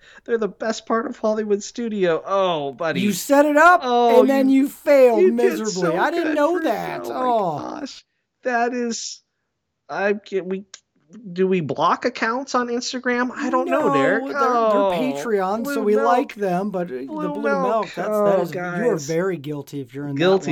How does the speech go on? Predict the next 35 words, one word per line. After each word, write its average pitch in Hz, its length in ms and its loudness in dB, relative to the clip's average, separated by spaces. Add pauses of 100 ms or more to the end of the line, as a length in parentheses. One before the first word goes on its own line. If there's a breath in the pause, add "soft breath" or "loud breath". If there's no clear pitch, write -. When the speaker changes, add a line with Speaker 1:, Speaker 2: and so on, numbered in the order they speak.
Speaker 2:
one. 117 100 0
Speaker 1:
of 95 60 -12
that 139 260 -2
pleasure. 101 420 -12
Speaker 2:
But 180 200 -8
I 220 160 0
will 277 160 -2
go 214 240 0
to 208 100 -2
Trader 196 320 -4
Sam's 196 340 -6
with 175 140 -10
you 190 100 -8
guys 170 380 -6
anytime, 175 640 -8
and 165 100 -8
then 175 100 -4
we'll 196 120 -6
go 170 100 -6
over 160 160 -8
to - 20 -12
Tambu 147 340 -10
Lounge 143 320 -10
and 139 80 -14
get 143 220 -8
a, 139 300 -10
uh, 139 80 -10
back 175 240 -10
scratcher. - 480 -16 (300)
Speaker 1:
All 120 140 -6
right, 101 240 -6
here's 165 300 -8
the 156 120 -8
next 120 340 -6
one. 95 260 -16